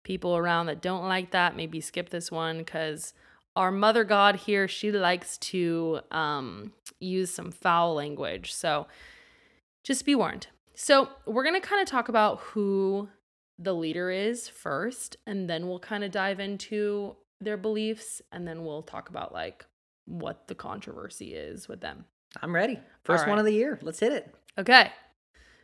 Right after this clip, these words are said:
Speaker 1: How many years have we been doing this?
Speaker 2: Too
Speaker 1: Three.
Speaker 2: long. Too long.
Speaker 1: Three. Okay, Amy Carlson, um, also known as Mother God,
Speaker 2: Okay.
Speaker 1: was born in Kansas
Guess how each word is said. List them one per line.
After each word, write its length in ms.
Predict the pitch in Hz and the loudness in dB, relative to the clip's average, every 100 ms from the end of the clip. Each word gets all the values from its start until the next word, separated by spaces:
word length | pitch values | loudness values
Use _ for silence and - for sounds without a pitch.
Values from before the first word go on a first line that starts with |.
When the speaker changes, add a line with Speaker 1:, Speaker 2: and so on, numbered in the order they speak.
| _ | _
Speaker 1:
How 140 | - 269 | 2 6
many 160 | 392 466 | 8 6
years 160 | 480 | 6
have 60 | 453 | 6
we 60 | 453 | 6
been 120 | 440 | 6
doing 120 | 453 | 4
this? 280 | 453 480 - | 2 0 -4
Speaker 2:
Too 40 | - _ _ _ _ _ _ - - | -18 _ _ _ _ _ _ -4 2
Speaker 1:
Three. 120 | 302 | 8
Speaker 2:
long. 320 | 415 381 175 - _ | 8 8 4 -6 _
Too 140 | - 170 | -4 0
long. 280 | 165 139 135 _ - | 0 0 -6 _ -16
Speaker 1:
Three. 840 | - 175 262 294 269 233 202 160 147 - - - | -6 0 2 2 2 2 -2 -4 -8 -14 -16 0
Okay, 280 | 240 226 - - | 4 4 2 0
Amy 260 | 269 349 | 0 0
Carlson, 720 | 339 262 190 170 143 147 254 - _ _ _ - - _ | 2 4 4 0 -4 -6 -6 -12 _ _ _ -20 -20 _
um, 420 | 202 196 196 190 190 - | 0 2 2 0 -2 0
also 320 | 196 214 262 | 0 0 0
known 260 | 247 208 196 | 0 0 0
as 220 | 190 185 | -2 -2
Mother 280 | 196 175 170 | -4 -2 -2
God, 380 | 156 143 165 214 _ _ _ _ _ _ | -4 -4 -4 -8 _ _ _ _ _ _
Speaker 2:
Okay. 240 | 120 127 170 | -8 -8 -8
Speaker 1:
was 220 | 196 190 170 | -4 -4 -2
born 380 | 190 185 190 | -2 0 -2
in 240 | - 180 185 | -2 -4 -6
Kansas 800 | - 180 180 190 311 - - | -4 -6 -4 -2 -2 -4 -10